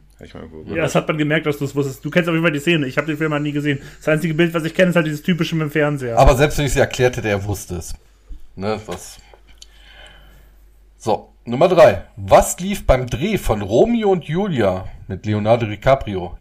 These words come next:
Speaker 3: in Mexiko besonders schief?
Speaker 1: Ich bin dran.
Speaker 2: Ja, du fängst an.
Speaker 3: Mhm.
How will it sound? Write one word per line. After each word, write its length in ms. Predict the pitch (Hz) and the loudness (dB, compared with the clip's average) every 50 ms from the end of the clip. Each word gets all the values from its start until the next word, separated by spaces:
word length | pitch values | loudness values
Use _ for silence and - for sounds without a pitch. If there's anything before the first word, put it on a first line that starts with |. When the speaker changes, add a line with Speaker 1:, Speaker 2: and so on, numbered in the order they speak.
| _ | _
Speaker 3:
in 160 | - 123 107 104 | -8 -6 -6 -4
Mexiko 720 | 113 131 - - 147 135 - - 170 165 190 196 - - - _ _ - | -4 -4 -2 -2 -2 -2 -2 -2 -2 -2 -2 -4 -6 -12 -16 _ _ 4
besonders 680 | - 110 98 87 87 107 107 117 143 143 123 120 120 - - | 4 4 4 2 0 0 0 0 0 -2 -4 -2 0 0 -2
schief? 460 | - - - 98 87 - - - - _ _ _ _ - - - - - - - - - - _ _ _ _ _ _ _ _ _ _ - - _ _ - | -2 -4 -6 -10 -10 -12 -16 -20 -20 _ _ _ _ -20 -20 -20 -20 -20 -20 -20 -20 -20 -20 _ _ _ _ _ _ _ _ _ _ -20 -20 _ _ -10
Speaker 1:
Ich 140 | 131 - - | -10 -8 -6
bin 120 | 247 262 | -6 -6
dran. 400 | 247 - 208 214 208 208 - - - - - - _ _ _ _ _ _ _ _ _ _ _ _ _ - | -4 -2 0 -2 -2 -2 -8 -20 -20 -20 -20 -20 _ _ _ _ _ _ _ _ _ _ _ _ _ -2
Speaker 2:
Ja, 180 | 160 147 127 | -2 0 0
du 100 | 127 147 | 0 -2
fängst 260 | 147 - 185 185 - | -2 0 -2 -2 -2
an. 180 | 202 185 120 - | -4 -6 -8 -8
Speaker 3:
Mhm. 300 | - 110 107 98 92 104 | -10 -12 -12 -12 -12 -14